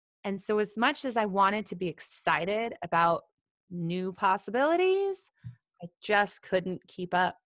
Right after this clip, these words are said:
with college. I would consistently start courses, be super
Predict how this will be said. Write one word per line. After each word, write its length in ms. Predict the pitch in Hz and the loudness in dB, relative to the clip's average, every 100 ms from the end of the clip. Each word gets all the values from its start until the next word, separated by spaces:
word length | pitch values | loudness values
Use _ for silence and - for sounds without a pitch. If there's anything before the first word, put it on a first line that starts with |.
| _ | _
with 160 | - 160 | -10 -8
college. 680 | - 110 - - - - - _ _ - | -6 -4 -6 -12 -16 -20 -20 _ _ 0
I 220 | 180 180 | 2 2
would 160 | 185 | -2
consistently 720 | - 190 180 214 - 220 185 175 | -6 -10 -6 -6 -6 -10 -8 -8
start 480 | - - 190 208 | -8 0 0 0
courses, 640 | - 233 226 - 233 233 226 _ - _ _ - | -4 -6 -6 -4 -2 -2 -6 _ -20 _ _ -6
be 120 | 185 | -6
super 960 | - - - 240 220 - 233 233 240 | -6 -14 -10 -8 -6 -2 0 0 -2